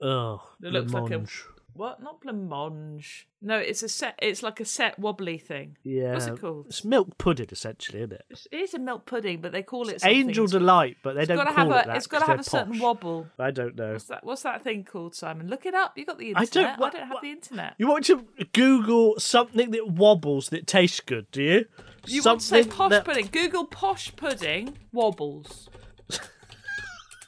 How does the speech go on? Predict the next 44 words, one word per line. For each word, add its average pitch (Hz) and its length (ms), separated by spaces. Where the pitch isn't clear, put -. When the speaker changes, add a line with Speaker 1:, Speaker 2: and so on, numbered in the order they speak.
Speaker 1:
It's 147 180
all 214 220
about 202 240
the - 60
Speaker 2:
I'm - 60
really 262 200
Speaker 1:
wobble 320 140
Speaker 2:
hoping 247 340
Speaker 1:
test. 139 40
Speaker 2:
it's - 140
going 208 140
to - 100
be 214 200
like, 190 340
you 202 100
know, 160 240
like 180 280
a, - 240
a, - 240
a 175 40
Judi 190 400
Dench 175 380
porn 175 280
site. 147 440
Speaker 1:
It's - 180
all 143 200
about 151 120
Speaker 2:
She's 156 160
not 147 140
Speaker 1:
the 135 60
Speaker 2:
that 147 100
Speaker 1:
wobble 143 260
Speaker 2:
posh. 120 100
Speaker 1:
test. - 720
Uh, 127 640
Speaker 2:
Wobble 220 300
test. 165 320
Yeah, 202 80
what's 208 200
the 208 60
wobble 202 240
test? - 420
Google 180 260
that. 170 260